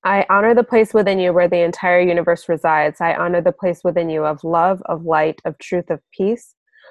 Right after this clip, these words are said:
I honor the place within you where when you are in that place in you and I'm in that place in me, there's only one of us.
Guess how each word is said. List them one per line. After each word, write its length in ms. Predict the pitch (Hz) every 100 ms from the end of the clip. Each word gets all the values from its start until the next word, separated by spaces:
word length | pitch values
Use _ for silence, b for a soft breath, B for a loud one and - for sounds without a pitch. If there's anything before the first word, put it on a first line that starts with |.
| b b
I 140 | 202 202
honor 400 | 196 196 214 214
the 100 | 208
place 300 | - 202 -
within 320 | 208 190 175
you 240 | 165 160 185
where 260 | 185 165
when 200 | 165 170
you 140 | 170 165
are 120 | 160
in 160 | 165 160
that 180 | 151 -
place 260 | 180 170 -
in 100 | 165
you 340 | 160 165 208 -
and 100 | 170
I'm 220 | 165 156 156
in 100 | 160
that 200 | 151 -
place 280 | 175 160 -
in 160 | 160 151
me, 220 | 147 151
there's 260 | 151 147 143 -
only 280 | 151 156
one 220 | 151 147 143
of 120 | 147
us. 220 | -